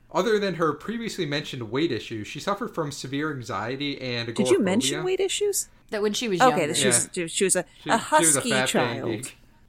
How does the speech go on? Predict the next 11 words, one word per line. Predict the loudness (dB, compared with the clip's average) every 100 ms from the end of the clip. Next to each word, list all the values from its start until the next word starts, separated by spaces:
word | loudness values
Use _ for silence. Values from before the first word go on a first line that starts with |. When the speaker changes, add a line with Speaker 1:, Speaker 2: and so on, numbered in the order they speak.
| -4
Speaker 2:
A | -2
full-figured | 0 2 2 2 2 2 2 0 0
lass. | -4 -4 0 2 2 -2 _ _ -20 -8
Speaker 1:
So | 0 2 2 -4 _ -4
here's | 0 0 0
part | -4 0 2
of | 2
the | 0
issue. | 0 -2 -8 -10
To | -6 -6 -6
try | -6 -2 0 0 -2